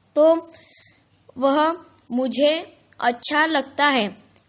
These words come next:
मेरे खुद को होने का एहसास, यह मेरे लिए खुद सुखदाई है। मेरे श्रेष्ठ, मैं श्रेष्ठ हूँ, मैं पूर्ण हूँ,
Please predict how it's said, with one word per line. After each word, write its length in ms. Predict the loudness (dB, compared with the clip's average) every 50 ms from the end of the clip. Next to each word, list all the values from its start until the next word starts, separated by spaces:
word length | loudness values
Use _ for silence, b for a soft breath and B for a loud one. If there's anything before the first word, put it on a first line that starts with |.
| -6
मेरे 340 | -2 0 2 4 4 2 2
खुद 360 | 0 -4 -4 -2 -2 -2 -2
को 340 | -6 -12 -4 0 2 4 4
होने 500 | 4 2 0 -2 -2 0 -2 -2 -2 -4
का 200 | -2 -2 -2 0 0 2
एहसास, 800 | 2 2 2 2 0 0 0 2 2 2 0 -2 -4 -8 -12 -20 -20 -20 b b b b b b -4
यह 320 | -2 0 2 2 2 2 2
मेरे 440 | 0 0 0 0 2 2 2 2 2
लिए 300 | 0 -2 -2 -2 -4 -4
खुद 580 | -6 -12 -6 -2 0 0 0 -2 -4 -10 -20 _ _ _ _ _ _ -8
सुखदाई 600 | -4 -4 -4 -4 -2 -2 0 0 0 0 0 -2
है। 420 | -2 -2 -2 -4 -4 -8 -14 -20 _ _ _ b b b b b b b _ -8
मेरे 360 | -6 -2 -2 0 0 0 -2 -4
श्रेष्ठ, 420 | -4 -4 0 2 2 2 0 -2 -10 -16 _ -20 _ _ -8
मैं 360 | -6 -4 -4 -4 -4 -4 -4
श्रेष्ठ 480 | -6 -6 -4 -4 -4 -4 -4 -4 -4 -2
हूँ, 320 | -2 -2 -4 -6 -8 -12 -16 b b b b b b b b b b _ _ -12
मैं 420 | -6 -4 -2 -2 -2 -2 -4 -6 -6
पूर्ण 440 | -6 -4 -2 -2 -2 -2 -2 -2 -2
हूँ, 240 | -4 -6 -8 -10